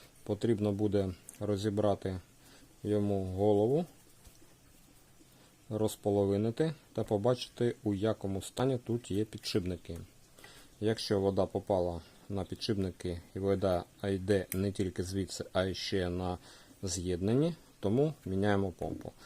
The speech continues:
Немає сенсу р-, її ремонтувати, тому що виходить ціна завелика.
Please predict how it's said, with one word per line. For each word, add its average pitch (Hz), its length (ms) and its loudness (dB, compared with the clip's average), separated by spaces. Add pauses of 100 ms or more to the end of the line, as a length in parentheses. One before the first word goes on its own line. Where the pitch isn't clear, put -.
(280)
Немає 107 360 2
сенсу 101 380 -4
р-, 95 300 0
її 95 480 0
ремонтувати, 92 880 -2 (840)
тому 101 280 0
що 104 380 -2
виходить 101 640 0
ціна 95 360 -2
завелика. 90 560 -2